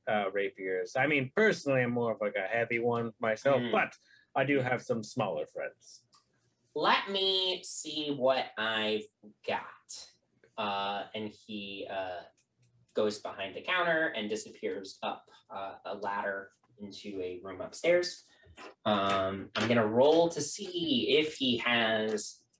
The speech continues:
Speaker 2: any of the things you're looking for. So.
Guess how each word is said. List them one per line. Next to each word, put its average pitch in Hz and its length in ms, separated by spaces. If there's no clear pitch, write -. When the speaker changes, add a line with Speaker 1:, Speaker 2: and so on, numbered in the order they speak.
Speaker 2:
any 120 220
of 104 80
the 101 60
things 92 280
you're 87 200
looking - 300
for. - 300
So. - 180